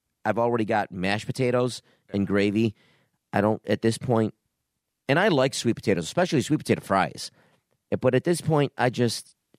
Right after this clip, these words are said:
Speaker 1: I just don't need the sweet potatoes there.
Speaker 2: That's fair.
Speaker 1: Not to say that I won't eat 'em, 'cause I love 'em. But I just think at that point, it's a little overkill.
Speaker 2: Fair. What, uh, all right,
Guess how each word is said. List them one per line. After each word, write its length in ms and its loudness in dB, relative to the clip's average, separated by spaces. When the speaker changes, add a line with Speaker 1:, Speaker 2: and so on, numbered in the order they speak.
Speaker 1:
I 80 0
just 200 -2
don't 200 2
need 160 -2
the 60 -4
sweet 200 -2
potatoes 360 0
there. 200 -2
Speaker 2:
That's 180 -8
fair. 340 -4
Speaker 1:
Not 180 2
to 60 -10
say 140 -2
that 100 0
I 80 0
won't 200 -2
eat 120 0
'em, 140 -12
'cause 120 -8
I 80 2
love 240 2
'em. 180 -8
But 120 2
I 80 2
just 200 -2
think 160 0
at 80 0
that 160 0
point, 200 2
it's 120 -2
a 20 -2
little 260 2
overkill. 360 -6
Speaker 2:
Fair. 280 -12
What, 280 -2
uh, 240 -2
all 100 0
right, 200 0